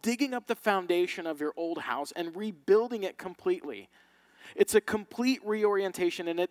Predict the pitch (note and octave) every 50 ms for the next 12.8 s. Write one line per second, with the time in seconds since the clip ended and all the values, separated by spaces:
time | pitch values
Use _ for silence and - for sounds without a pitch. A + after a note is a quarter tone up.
0 | _ - G#3+ A3+ A#3+ A#3+ - - F#3+ G3 F#3 F#3 F3+ F3 - F#3 F3 D#3 - -
1 | - E3+ F3 - F#3 D#3+ - D#3+ D3+ C#3+ C#3+ D3 E3 F#3+ A3 - - C4 B3+ -
2 | B3 A3+ G#3+ G3+ F#3+ F#3 F3+ F3 E3+ E3+ D#3+ - - E3 D#3+ D#3+ D3+ D3+ - D#3+
3 | D3+ C#3 C3+ - E3+ F3 F3+ G#3 G#3+ - G3 F#3+ F3 D#3 - - D#3 D3+ D3 C#3
4 | - D3+ D3 D3 D3+ - D3 C#3 C3+ C3+ C3 - - D#3 D#3+ F3 G#3 B3 C4 -
5 | - A3+ G#3 G3+ F#3+ F3 E3 C#3+ C3 B2 - - C#3+ C3 B2+ B2 _ - - -
6 | - - - D#3+ C#3 - - C3 B2+ B2 B2 - - - - - - A#2+ A2 -
7 | - - B2 _ _ _ _ _ _ _ _ _ _ _ _ _ _ _ _ -
8 | F#3 F#3+ - - G#3 F#3 - F#3 F3+ F3 F3 - - - - G3 G3+ F#3+ E3 F3+
9 | F3 E3+ - - E3+ D3+ - - - E3+ D#3+ D3+ - - F3 E3 D3+ C#3+ - -
10 | - - - - D3 D#3 D#3 D3+ - - D#3+ C#3+ C3+ C#3+ C3+ C3 B2+ A#2+ - -
11 | F3+ F#3 F3+ F3+ F3+ F3+ F3+ F3+ F#3+ F#3+ _ _ _ _ _ _ _ - - C3+
12 | C3 C3+ C#3+ E3+ F#3+ F#3 - - - F#3+ F#3+ F3+ F3+ F#3+ F#3+